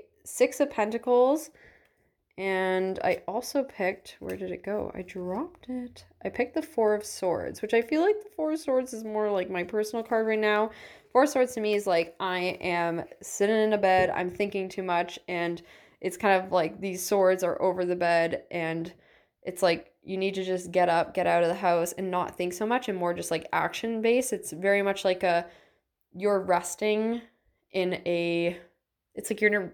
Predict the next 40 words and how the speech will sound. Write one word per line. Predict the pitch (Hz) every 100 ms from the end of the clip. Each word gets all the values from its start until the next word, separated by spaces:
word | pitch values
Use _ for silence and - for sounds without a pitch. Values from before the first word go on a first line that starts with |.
| -
you're | - 175
lying | 175 185 190 185
down | 170 175 170
on | 160
a |
couch | 160 170 165 170 -
and | 170
you're |
thinking | 160 165 160 165 165
too | 175
much, | 165 165
or | 170
you're | 165
lying | 160 156 160
up | 156
in | 165
bed | 160 160
and |
you're | 160
thinking | 160 165 165 165
too | 175
much. | 185 185
It's, | 185
like, | 165 165
very | 165
much | 165 165
that | 160 -
energy. | 185 202 247 254 - - - - _
Whereas | 208 208
Six | 208 -
of | 190
Pentacles, | - 277 311 240 202 202
it's | 165
kinda | 220 202
like | 190 190
where | - 185 190 185 190 190 185 - _ _
I | -
feel | 208 262
like | 285 277 202
this, | 214 214